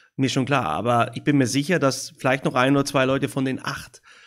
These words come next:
äh, Grünen gehen. Also bei I V ist es der Rapp, bei den Rechtsverteidigern ist es Agu und Berg, äh, bei den Sechser Gruev und Salifu, acht Schmidt, Stürmer Füllkrug und Woltemade.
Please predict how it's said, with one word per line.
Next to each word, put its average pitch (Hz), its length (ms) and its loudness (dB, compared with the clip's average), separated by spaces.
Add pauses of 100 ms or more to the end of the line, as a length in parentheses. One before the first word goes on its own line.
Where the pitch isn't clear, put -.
(200)
äh, 127 400 2
Grünen 139 560 2
gehen. 165 560 -2 (260)
Also 127 300 2
bei 127 180 0
I - 140 -2
V 156 320 4
ist 139 240 2
es 131 420 0 (100)
der 120 180 0
Rapp, 175 360 -2 (480)
bei 123 240 4
den 123 120 2
Rechtsverteidigern 139 560 2
ist 120 100 -4
es 120 260 -6
Agu 123 380 -2
und 120 140 -2
Berg, 151 480 2 (100)
äh, 117 400 0
bei 117 100 -2
den 120 120 -2
Sechser 123 440 -2
Gruev 123 340 -2
und 123 120 -2
Salifu, 117 640 -2
acht - 340 -4
Schmidt, 143 460 -2 (640)
Stürmer 131 380 2
Füllkrug 131 420 -2
und 127 320 -6 (400)
Woltemade. 113 800 0